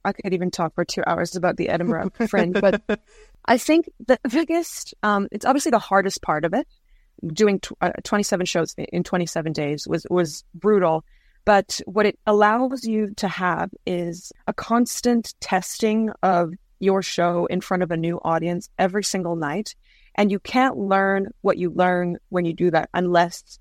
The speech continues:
Speaker 1: you do that. The show's already been tweaked. Show one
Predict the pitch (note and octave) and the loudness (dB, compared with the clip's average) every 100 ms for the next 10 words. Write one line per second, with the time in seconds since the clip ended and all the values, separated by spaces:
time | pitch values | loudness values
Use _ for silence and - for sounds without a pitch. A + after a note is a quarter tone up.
0 | - F3 E3 - E3+ - - G#3+ - - | -4 -2 -2 -4 -6 -6 -6 -8 -10 -16
1 | _ _ _ _ _ _ - G#3+ - A#3 | _ _ _ _ _ _ -4 -2 2 2
2 | C4+ C4 A3+ G3 F#3 - F#3 E3+ - - | 4 4 2 0 -4 -4 -2 -2 -4 -20
3 | _ - G#3 - - - A#3 F3+ F3 E3+ | _ -14 -10 -10 -4 2 2 4 2 2
4 | D#3+ | -2